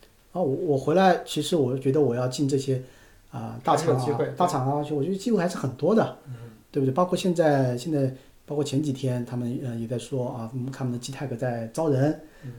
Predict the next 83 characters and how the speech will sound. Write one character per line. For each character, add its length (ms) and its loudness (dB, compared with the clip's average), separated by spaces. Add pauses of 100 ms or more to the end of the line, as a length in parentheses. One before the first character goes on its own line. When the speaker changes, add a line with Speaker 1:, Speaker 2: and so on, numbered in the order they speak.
(100)
Speaker 1:
啊， 340 -10
他 80 -4
问 120 -2
我 80 -2
有 100 -4
没 100 -4
有， 60 -4
有 100 -2
没 120 2
有， 60 2
有 120 0
没 100 0
有 60 2
兴 180 -2
趣， 120 -4
我 60 -2
把 100 -4
你 120 -8
简 160 -6
历， 200 -4 (220)
呃， 180 -10
可 140 -6
以 20 2
类 100 2
推 180 -4
一 60 0
下 200 -2
啊， 180 -6
Speaker 2:
嗯。 20 -12
Speaker 1:
什 100 -8
么 80 -6
之 100 -12
类 120 -4
的。 120 -12 (500)
啊， 140 -12
我 80 -10
想 240 -4
以 100 2
我 100 2
现 140 0
在 80 2
这 100 -4
个， 220 -4
比 120 -12
如 60 -16
说 240 -8
英 200 0
语 60 4
水 160 -2
平 200 -10
啊， 280 -4
什 100 -10
么 80 -6
之 120 -8
类 120 0
的 100 -6
啊， 200 -8
去 260 -10 (320)
处 140 -10
理 160 -4
啊， 140 -4
这 100 -8
些 140 -6
东 100 -4
西， 220 -8
我 40 -10
觉 120 -10
得 80 -8
还 100 -8
是 160 -10
绰 100 -2
绰 120 0
有 180 0
余 140 -8
的。 260 -2
Speaker 2:
嗯。 220 -12 (240)
Speaker 1:
所 60 -8
以 40 -6
说 80 0
我 60 2
想 440 -4 (320)
最 220 2
差， 320 0